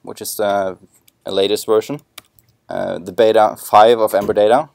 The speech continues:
which is also the latest version, as well as the latest handle-, handlebars and jQuery, uh, one. Uh, and then I have, um, a C S S file,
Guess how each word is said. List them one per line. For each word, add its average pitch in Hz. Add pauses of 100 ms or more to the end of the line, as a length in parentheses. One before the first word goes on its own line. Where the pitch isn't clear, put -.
(100)
which 110
is -
also 101
the 98
latest 98
version, 139 (600)
as -
well 107
as 107
the 107
latest 104
handle-, 101
handlebars 104
and 98
jQuery, 92 (340)
uh, 92
one. 85 (2000)
Uh, 104 (280)
and 110
then 110
I 113
have, 117
um, 107 (1080)
a 107
C 127
S 117
S 120
file, 160